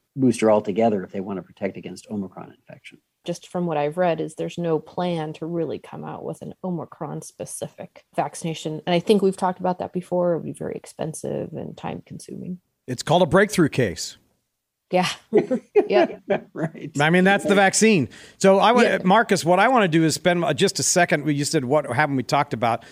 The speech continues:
Speaker 3: We haven't talked about the international aspect of this yet on this episode. And I, I think Omicron, given how incredibly contagious it is, is making the covax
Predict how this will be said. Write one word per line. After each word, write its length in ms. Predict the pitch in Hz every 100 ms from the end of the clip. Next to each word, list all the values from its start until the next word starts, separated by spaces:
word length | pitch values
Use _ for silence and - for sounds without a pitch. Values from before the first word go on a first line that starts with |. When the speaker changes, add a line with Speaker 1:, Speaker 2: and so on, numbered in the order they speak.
| -
Speaker 3:
We 200 | - 143
haven't 260 | 165 285 247
talked 200 | 233 226
about 200 | 190 180
the 140 | 175 165
international 600 | 160 139 143 139 131 113
aspect 420 | 110 - 113 -
of 60 | 107
this 200 | 101 -
yet 220 | 104 101
on 160 | 120
this 200 | 127 120
episode. 580 | 135 131 135 - 113 107
And 360 | 120 131 131 131 _
I, 80 | - -
I 180 | 190 262
think 420 | - 208 196 -
Omicron, 840 | 170 190 196 - 127 110 104 107
given 380 | 104 160 175 165
how 400 | 123 139 139 139
incredibly 800 | - 123 107 - 147 147 131 143
contagious 720 | - 131 117 123 131 143 -
it 120 | 160
is, 320 | 170 180 180 - - - _
is 220 | 170 151 -
making 540 | 147 165 180 175 160
the 80 | 139
covax 680 | - 151 156 143 127 -